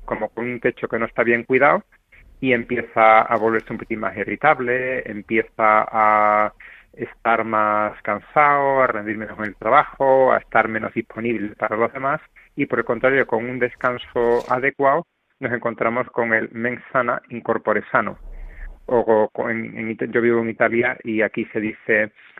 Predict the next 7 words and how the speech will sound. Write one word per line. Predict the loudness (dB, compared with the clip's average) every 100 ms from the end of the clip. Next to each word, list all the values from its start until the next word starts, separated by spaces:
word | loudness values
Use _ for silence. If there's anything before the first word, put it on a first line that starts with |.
| -20 2
cuando | 4 4 2 -8 -4 -2 -2 0
el | 0 0 0
cuerpo | 2 2 4
va | 4 4
bene, | 2 0
l'anima | 2 2 2 0
vola. | 4 2 2 -2